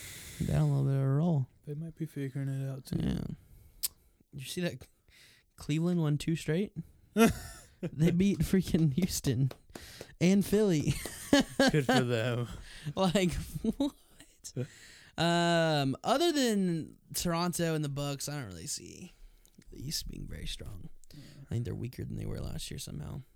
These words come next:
Speaker 1: Uh, Boston's just terrible right now. Anyway, um, so yeah, so that's basketball.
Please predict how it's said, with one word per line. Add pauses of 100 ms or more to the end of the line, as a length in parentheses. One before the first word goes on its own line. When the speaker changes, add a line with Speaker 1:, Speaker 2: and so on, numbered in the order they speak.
(960)
Speaker 1:
Uh,
Boston's
just
terrible
right
now. (1300)
Anyway, (360)
um,
so
yeah,
so
that's
basketball.